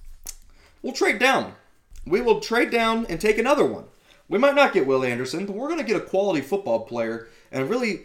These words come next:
if we can get assets, future assets, and a quality football player, that might beat getting, you know, a little bit better of a player than you're gonna take." So I'm thinking about it, and who would trade up to number three? Well, let's start with the obvious.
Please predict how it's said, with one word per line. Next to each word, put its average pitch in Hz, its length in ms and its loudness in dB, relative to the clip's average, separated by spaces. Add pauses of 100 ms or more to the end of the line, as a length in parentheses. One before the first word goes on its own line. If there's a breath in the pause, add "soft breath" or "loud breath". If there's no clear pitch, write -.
(180)
if 139 140 -6
we 202 100 0
can 202 120 -8
get 180 200 2
assets, 156 680 -2
future 196 360 -4
assets, 185 640 0
and 240 220 2
a - 20 -2
quality 127 360 0
football 117 340 -4
player, 120 420 -6 (300 loud breath)
that 202 240 0
might 214 320 0
beat 131 280 -6
getting, 143 460 -4
you 131 140 -6
know, 120 320 -4
a 127 60 -2
little 131 420 0
bit 135 340 0
better 120 260 4
of 107 140 -4
a 107 80 -6
player 107 560 -4 (180)
than 110 160 -4
you're 107 120 -4
gonna 107 160 -2
take." - 360 -8 (320 soft breath)
So 190 520 4
I'm 185 100 0
thinking 311 280 -4
about 190 240 6
it, 180 100 2
and 185 80 -4
who 320 140 0
would 359 120 -2
trade 208 240 2
up 165 140 4
to 135 80 -10
number 120 240 -4
three? 107 260 -8
Well, 104 120 -8
let's 170 200 -6
start 180 260 4
with 135 180 -4
the 110 120 -8
obvious. 107 640 2